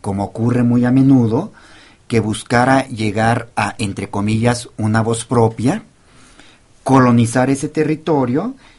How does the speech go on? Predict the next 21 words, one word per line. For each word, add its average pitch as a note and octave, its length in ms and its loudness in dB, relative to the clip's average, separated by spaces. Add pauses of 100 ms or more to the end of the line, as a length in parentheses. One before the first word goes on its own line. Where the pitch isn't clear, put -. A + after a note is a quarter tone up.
(240)
y A#2+ 120 0
vivir A#2 320 2
de B2+ 100 2
sus A#2 240 -2
rentas, G#3+ 560 -4 (540)
sino E3 720 -2
que D3+ 340 0 (160)
era C3+ 160 2
un D3 160 2
autor C#3 400 0
que C#3+ 80 -4
se C3+ 160 -4
renovaba A2+ 680 0 (240)
constantemente. B2 1300 0 (440)
Entonces, D#3 640 0
lo D3+ 100 2
mismo D3+ 320 0
es E3 140 -8
un E3+ 140 -6
autor, C3 720 -2
eh, F#2 720 -6